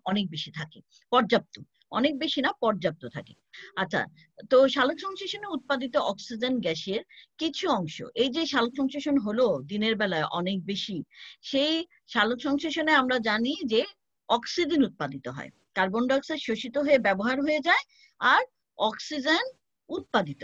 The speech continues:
হয়। তো সেই অক্সিজেন যে, আম, উৎপাদিত হয়েছিল, সেই গ্যাস, গ্যাস, অক্সিজেন গ্যাসের কিছু অংশ আবার শ্বসন প্রক্রিয়ায় ব্যয় হয়। তোমরা জানো যে উদ্ভিদ বেঁচে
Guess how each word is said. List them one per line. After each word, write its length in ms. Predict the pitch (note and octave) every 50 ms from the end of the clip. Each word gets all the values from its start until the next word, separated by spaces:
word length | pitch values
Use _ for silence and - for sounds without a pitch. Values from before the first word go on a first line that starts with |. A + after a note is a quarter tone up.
| A#2 B2+
হয়। 140 | C3+ - - _ - - - - _ -
তো 100 | B3+ C#4+
সেই 340 | C#4 - F4+ E4+ F#4 F#4+ E4
অক্সিজেন 640 | - B3 A#3+ - - - D#4 C#4+ B3+ D#4 D#4+ E4+ F4 D4
যে, 160 | C4+ D4+ D4+ D4+ D4+ - _ _ _ _ _ _ - F#3+ G3+
আম, 360 | G3+ G3 G3 G3 F#3+ F#3+ F3+ - -
উৎপাদিত 460 | A3+ G#3+ - - A#3+ A3 A#3+ A#3+ A#3+ D#4
হয়েছিল, 480 | D#4 C4 A#3 G3 G3 - G3+ E3 D#3 D#3+ F#3+ D4 - _ _ _ _
সেই 280 | - - C4 B3 C#4 C4 A3+ G#3
গ্যাস, 180 | A3+ G#3 F#3+ - - - E3+ E3
গ্যাস, 200 | F3+ E3+ E3+ E3 D#3+ -
অক্সিজেন 420 | G3 F#3+ F#3 - - G3+ G#3+ B3 B3+
গ্যাসের 360 | A3+ G#3 G3 G3 - C#4 E4+ - -
কিছু 340 | - C#4+ C#4+ C#4 - - E4+ D#4 - - A3+ G#3+
অংশ 200 | G#3 G#3+ G3 - -
আবার 260 | C4 B3 A#3+ C4 D#4+ G#4+
শ্বসন 440 | - - - B3 A#3+ A#3+ - G4+ G4+ E4
প্রক্রিয়ায় 400 | D#4+ C#4+ - - G3+ F3 D#3+ -
ব্যয় 160 | C3 B2+ C#3+ D#3
হয়। 120 | C3+ - - - - - - - _
তোমরা 220 | - D4+ D#4+ E4 E4
জানো 320 | C#4+ C#4+ D#4 D#4 D4+ D#4 D#4 C#4+ C4+
যে 80 | C#4+ D4+ D#4+ - _ _ _ - C#4
উদ্ভিদ 360 | D4 A#3+ A#3 B3 F4 E4+ D4+ A#3 A3
বেঁচে 240 | C#4 C#4 - D4+ D4+